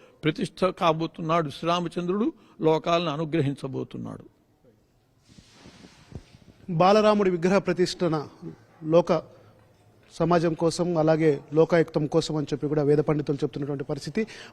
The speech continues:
Speaker 2: బాలరాముడి విగ్రహానికి ప్రతిష్టాపనకు అవసరమైనటువంటి ఏదైతే క్రతువు క్రియలు ఉన్నాయో, వాటికి అన్నీ కూడా పూర్తయిన తర్వాత, ఆ, ఇక్కడ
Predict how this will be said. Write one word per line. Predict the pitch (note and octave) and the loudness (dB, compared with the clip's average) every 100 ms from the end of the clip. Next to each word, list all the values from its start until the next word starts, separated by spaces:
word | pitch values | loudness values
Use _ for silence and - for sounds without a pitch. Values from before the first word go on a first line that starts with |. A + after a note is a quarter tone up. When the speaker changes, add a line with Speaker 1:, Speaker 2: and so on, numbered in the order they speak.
| D#3 | 2
Speaker 2:
బాలరాముడి | D#3+ F#3 F#3+ F#3 E3+ | 6 8 8 6 6
విగ్రహానికి | E3 F3+ F3+ G3 G3 - | 6 6 8 8 6 0
ప్రతిష్టాపనకు | F3 G#3+ - A3+ G3+ G3+ F3+ | 0 2 4 6 6 4 4
అవసరమైనటువంటి | F3 F3 F3 E3+ D#3+ D#3+ D#3 D3 - - - | 4 4 0 0 2 0 2 -2 -4 -20 -2
ఏదైతే | E3 E3+ F3+ E3+ | 4 6 6 4
క్రతువు | E3 D#3+ F3+ | 2 4 2
క్రియలు | D#3 D#3+ E3 D#3 | 2 4 4 4
ఉన్నాయో, | D3+ D3+ F3 | 4 4 4
వాటికి | D3+ D3+ D#3 | 2 2 0
అన్నీ | D3+ G#3 | 2 2
కూడా | G3+ F#3 | 4 4
పూర్తయిన | D#3 D#3+ D3 E3 D3 | 4 0 0 2 2
తర్వాత, | D3 D3+ D3+ F3+ F3 - - - - | 2 2 2 2 0 -6 -20 -8 4
ఆ, | D#3+ | 4
ఇక్కడ | D3+ F3 D3 | 6 6 4